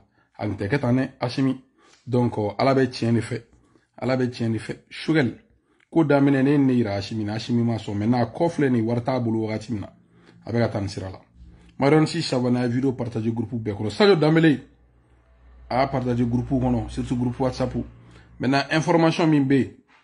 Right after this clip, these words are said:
an ka militaire minnu bɛ front na, ça ne va pas. Et non seulement,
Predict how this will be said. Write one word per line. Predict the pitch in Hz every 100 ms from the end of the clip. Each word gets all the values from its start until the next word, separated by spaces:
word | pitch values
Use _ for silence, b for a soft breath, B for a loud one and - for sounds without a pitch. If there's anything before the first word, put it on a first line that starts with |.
| b _ _ _ -
an | 135
ka | 147
militaire | 143 135 151 139
minnu | 131
bɛ | 123 117
front | - 120
na, | 113 101
ça | - 107
ne | 95
va | 90
pas. | 87 98 - - _ _ _ _ _ _ b b b _ _
Et | 113 117 113 110
non | 131 165
seulement, | 147 131 123 113